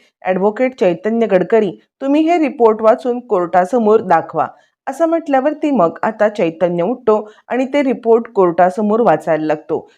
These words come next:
आणि चैतन्य सांगायला लागतो, "या रिपोर्टनुसार मयत हरीश याने ही दोन वर्षापूर्वी लिहिलेली चिठ्ठी आहे आणि मयत हरीशचं ओरिजिनल हँडरायटिंग आणि या चिठ्ठीतलं हँडरायटिंग मॅच होत आहे. ही चिठ्ठी दोन वर्ष जुनी आहे आणि या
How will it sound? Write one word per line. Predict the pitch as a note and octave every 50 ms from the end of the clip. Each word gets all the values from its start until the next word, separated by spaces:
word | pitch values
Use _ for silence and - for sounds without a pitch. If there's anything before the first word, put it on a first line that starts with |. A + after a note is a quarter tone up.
| _ _
आणि | - E3+ F#3
चैतन्य | F3 - F#3 E3+ E3 E3 F#3 F#3 F#3 F#3
सांगायला | - G3+ E3+ D#3+ D#3 D#3 D#3 D#3
लागतो, | F#3+ G3+ G#3 - G#3 G3+
"या | G#3 G3+ F#3+ G3+ G3
रिपोर्टनुसार | F#3 D#3+ D#3 - - F#3+ G#3 G#3+ - G#3+ F3 E3 E3 - E3 E3+ G3+ A3 - _ _ _ _
मयत | G3 G3 F#3+ G3 G#3 A#3 A#3 A#3 -
हरीश | D#3+ F#3+ F#3 G3 G3 E3 D#3 - - _ _ _ _
याने | - F#3+ F#3 F#3 G#3 A3 B3+
ही | B3 B3 B3
दोन | A3+ G3+ G3 G3+ A3 A3+
वर्षापूर्वी | G3+ F3+ F#3+ G3 A3+ G#3 F#3+ G#3 G#3 F#3+ G3+ G#3
लिहिलेली | G3 F#3+ F3+ F3+ F3+ F#3 F#3+
चिठ्ठी | F#3 - G3+ F3+ - - - A#3 A3+ A#3
आहे | A3+ A#3 A#3 C4 E4 - - _ _ _ -
आणि | - F#3 F#3+ G3
मयत | F#3+ F3+ F#3 G3 A3 A#3 A3+ A#3
हरीशचं | G3+ E3+ E3 E3+ A3 A3 - _ _ G3+ G3 G3+ G3+ - - _ _
ओरिजिनल | F3 G3 G3+ A3+ A#3+ A#3+ A3 B3+ C4+ C#4
हँडरायटिंग | C4 A#3+ F#3+ F#3 F3+ G#3 G#3 G#3 G#3 G#3 G3 F3 E3+ -
आणि | - F#3+ G#3+ A3+
या | A3+ A#3+ A#3+ A#3
चिठ्ठीतलं | B3 A3 A3+ G#3+ - A#3+ A3+ A#3 A#3 A#3+
हँडरायटिंग | B3 A3 F#3 F3 F3+ F3+ F3 F#3 F#3 A#3+ A#3 A#3 G3+ E3+
मॅच | D#3+ E3 E3+ E3+ - -
होत | F3 E3 D#3 -
आहे. | D#3 D#3 D#3 D3+ C3+ C#3+ _ _ _ _ _ -
ही | C#4 C#4
चिठ्ठी | - D4+ C#4 D4 - D#4 D#4+
दोन | A#3 B3 A#3 A3+ A#3 A3+
वर्ष | A3+ A#3+ B3+ B3 - C#4+ C4
जुनी | A3 - A3+ G#3 G#3+ A#3+ B3
आहे | A#3 A#3+ A#3+ C4 D#4+ F#4 - _ _ _ -
आणि | A#3+ B3+ C4+ C4+
या | C4+ C4